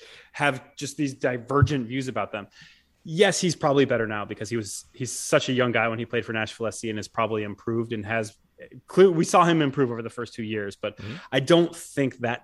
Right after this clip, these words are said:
Speaker 1: that particular single player was as impactful as, as people want to remember.
Speaker 2: Yeah, he was, he was a, I think I, I'd go strong player for this team in, in moments,
Speaker 1: Mm-hmm.
Speaker 2: but getting forward for sure. You know, there's a reason that,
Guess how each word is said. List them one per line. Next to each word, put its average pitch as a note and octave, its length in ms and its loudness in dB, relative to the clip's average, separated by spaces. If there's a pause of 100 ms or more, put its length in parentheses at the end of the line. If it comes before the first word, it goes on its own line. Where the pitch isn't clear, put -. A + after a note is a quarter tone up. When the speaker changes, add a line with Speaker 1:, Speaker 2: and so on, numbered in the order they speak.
(120)
Speaker 1:
that B2 320 -4 (180)
particular C#3 540 2
single B2+ 320 0
player A#2+ 320 -2
was A2+ 180 -4
as G#2+ 160 -10
impactful G#2+ 560 -6
as, F#2+ 120 -10
as G#2+ 120 -12
people D3 280 4
want C3 160 2
to C3 100 -2
remember. G#2+ 480 -6 (540)
Speaker 2:
Yeah, D#3+ 200 2
he C#3+ 100 2
was, - 220 -4
he A2+ 120 -6
was C#3 260 -4 (240)
a, E2+ 40 -6
I E2 60 -8
think D#2+ 140 -12
I, F#2 260 -6
I'd C#3+ 100 -6
go E3 100 0
strong C3+ 380 -4
player E2 300 -6
for F#2+ 120 -12
this E2+ 200 -12
team E2+ 200 -8
in, F2 160 -14
in F#2+ 100 -14
moments, A2 360 -8
Speaker 1:
Mm-hmm. G#2 220 -4
Speaker 2:
but A2 100 -14
getting C3+ 220 0
forward G#2+ 440 0
for F#2+ 160 -10
sure. F2+ 440 -6
You G2+ 160 -14
know, E2+ 180 -12 (220)
there's G2+ 180 -10
a G2+ 60 -10
reason G2 340 -10
that, F2 200 -12